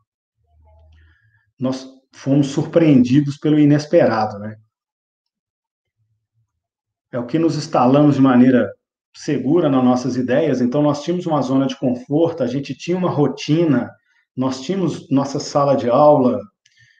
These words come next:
é, nós estávamos lá em fevereiro do ano passado, vocês lembram, fazendo aquela, aquele início de semestre, todos juntos, com uma bela troca de ideias, estávamos cheios de energia, estávamos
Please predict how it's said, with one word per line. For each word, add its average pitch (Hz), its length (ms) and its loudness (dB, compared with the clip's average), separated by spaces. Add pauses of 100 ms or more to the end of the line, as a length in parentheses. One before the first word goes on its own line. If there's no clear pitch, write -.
(180)
é, 123 420 -6 (480)
nós 151 280 -4
estávamos 180 540 -2
lá 185 180 -2
em 196 80 -2
fevereiro 165 680 0
do 135 120 0
ano 151 200 0
passado, 151 500 -6
vocês 131 340 -2
lembram, 135 340 0
fazendo 143 440 0
aquela, 139 440 2 (360)
aquele 165 200 0
início 170 500 0
de - 80 -10
semestre, 139 720 0
todos 180 300 -8
juntos, 139 520 -4 (640)
com 143 120 -6
uma 165 140 -2
bela 175 300 2
troca 170 320 0
de 147 140 0
ideias, 131 500 2
estávamos 160 460 -4
cheios 165 200 -2
de 143 80 -4
energia, 143 540 0
estávamos 147 480 -4